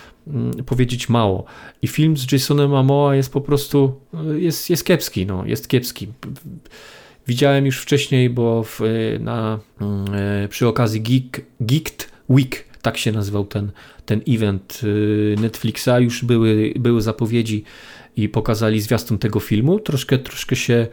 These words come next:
e, napompowałem na ten film, no bo Jason Momoa to jest wielki facet, e,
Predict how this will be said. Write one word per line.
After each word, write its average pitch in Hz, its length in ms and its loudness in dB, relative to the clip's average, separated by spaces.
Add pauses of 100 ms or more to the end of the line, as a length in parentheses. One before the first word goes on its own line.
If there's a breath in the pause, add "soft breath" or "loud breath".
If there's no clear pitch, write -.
(400 loud breath)
e, 110 300 2
napompowałem 113 680 2
na 104 80 -4
ten 107 180 -4
film, 214 200 0
no 254 100 2
bo 180 180 2
Jason 131 280 4
Momoa 120 380 4
to 113 120 0
jest 101 140 2
wielki 107 260 0
facet, - 360 -2
e, - 20 -20